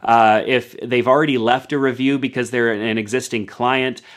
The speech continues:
uh, if they've already left a review on Google, ask for a review on Yelp. If they've already left a review on Yelp, ask for a review on Facebook. If they've already left reviews on everything, just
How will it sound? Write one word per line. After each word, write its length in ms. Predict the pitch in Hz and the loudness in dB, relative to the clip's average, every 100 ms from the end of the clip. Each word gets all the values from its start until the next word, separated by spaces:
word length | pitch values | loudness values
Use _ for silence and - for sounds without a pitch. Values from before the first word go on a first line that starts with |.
| - | -4
uh, 240 | 117 117 113 | 0 0 -2
if 100 | 120 | -4
they've 160 | 117 | -2
already 240 | 135 143 127 | 0 2 0
left 260 | 127 - | -2 -2
a 60 | 131 | 0
review 340 | 120 120 131 | 0 2 2
on 220 | 110 98 | 2 0
Google, 420 | 101 135 139 139 - | 0 0 2 0 0
ask 340 | 107 120 - | -2 -4 -6
for 160 | - 123 | -6 -4
a 60 | 110 | -2
review 360 | 110 107 120 | -2 0 0
on 220 | 110 98 | 0 -2
Yelp. 320 | 98 117 131 117 | -2 0 0 -4
If 140 | - | -10
they've 160 | 107 120 | -4 0
already 260 | 127 123 | 0 0
left 280 | 117 120 - | 0 -2 -4
a 60 | 110 | -4
review 360 | 104 117 123 | -2 -2 -2
on 180 | 113 104 | -2 -2
Yelp, 300 | 113 131 120 | 0 -2 -2
ask 320 | 98 113 - | -6 -8 -8
for 140 | 123 110 | -8 -6
a 100 | 98 | -6
review 480 | 101 117 123 120 - - | -6 -2 -2 -2 -6 -8
on 180 | 101 101 | -4 -4
Facebook. 600 | - 135 151 - 143 143 - - - - | -4 -4 -4 -2 -2 -2 -6 -20 -20 -4
If 180 | 139 | -2
they've 160 | 131 143 | 0 4
already 300 | 160 175 170 | 4 4 2
left 260 | 160 156 - | 0 -2 -2
reviews 380 | 135 151 151 139 | 0 0 0 0
on 180 | 127 | -2
everything, 580 | 135 139 156 127 127 113 | 0 -2 -2 -2 -2 -2
just 320 | 101 135 - | -2 -2 -4